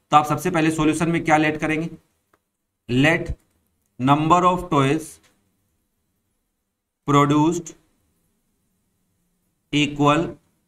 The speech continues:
x। ठीक है, according to question, cost of produ-, produce, अ, production, cost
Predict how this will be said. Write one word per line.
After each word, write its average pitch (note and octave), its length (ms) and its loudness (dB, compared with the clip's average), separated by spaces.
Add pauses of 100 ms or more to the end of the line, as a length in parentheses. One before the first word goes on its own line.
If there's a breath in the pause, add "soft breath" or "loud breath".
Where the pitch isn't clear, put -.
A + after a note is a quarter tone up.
(180)
x। B2 300 -2 (1400)
ठीक C#3+ 120 -2
है, A3 100 -2 (640)
according F3 460 4
to G3+ 140 0
question, F3 380 -2 (1200)
cost F#3 420 2
of D#3 280 0 (1700)
produ-, D3+ 440 2 (100)
produce, D3+ 540 0
अ, C3+ 240 2
production, C#3+ 580 0 (1080)
cost E3+ 460 0